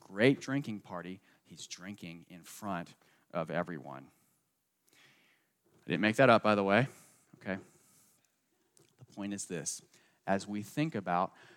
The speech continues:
how we have hope in this world, as we look at wicked rulers and wicked kingdoms, the author of Daniel in this story is reminding us that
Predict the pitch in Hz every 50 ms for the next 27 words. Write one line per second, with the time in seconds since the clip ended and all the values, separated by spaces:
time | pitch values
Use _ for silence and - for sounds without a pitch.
0 | _ - - - - 135 131 139 147 147 147 135 120 117 120 120 127 127 127 123
1 | 123 120 123 110 107 107 104 113 113 120 135 147 165 - 170 160 151 147 143 139
2 | - - - 107 98 95 92 92 - - 101 98 98 117 147 151 - 110 87 95
3 | 107 123 143 - 160 160 139 123 127 123 117 120 113 110 - 107 101 98 107 117
4 | 120 - 120 110 107 - - 123 117 113 95 90 85 82 82 - - - - -
5 | - - - - - 110 110 117 131 143 139 156 151 143 135 - 131 117 110 107
6 | 101 92 87 - 123 143 147 156 147 143 147 - - - 143 131 123 117 95 117
7 | 120 107 110 120 113 113 113 120 127 135 139 131 127 117 110 107 101 - - 117